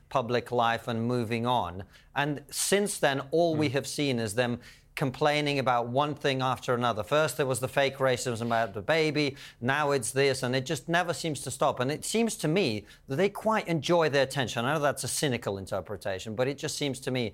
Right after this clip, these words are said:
Speaker 1: that they can't live without the attention, and they're courting it deliberately.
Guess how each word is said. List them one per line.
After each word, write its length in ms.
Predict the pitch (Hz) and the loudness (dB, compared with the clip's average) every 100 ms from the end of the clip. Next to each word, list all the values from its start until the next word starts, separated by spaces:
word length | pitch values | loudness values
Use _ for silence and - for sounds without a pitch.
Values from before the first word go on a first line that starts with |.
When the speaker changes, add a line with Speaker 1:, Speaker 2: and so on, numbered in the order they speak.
| - - - | -10 -20 -8
Speaker 1:
that 160 | 117 104 | -6 0
they 140 | 135 | 0
can't 420 | 131 143 151 151 - - - | 0 -2 0 -2 -6 -20 -4
live 360 | 135 160 147 | 2 2 2
without 420 | 120 120 131 123 107 | 0 2 2 2 0
the 80 | |
attention, 460 | 117 - 120 - 107 | -2 0 -4 -2 -6
and 120 | 107 | -4
they're 120 | 113 | -4
courting 480 | 113 - 120 113 110 | -6 -4 -4 -4 -6
it 100 | 107 | -6
deliberately. 520 | 90 113 120 107 104 | -4 -4 -4 -8 -12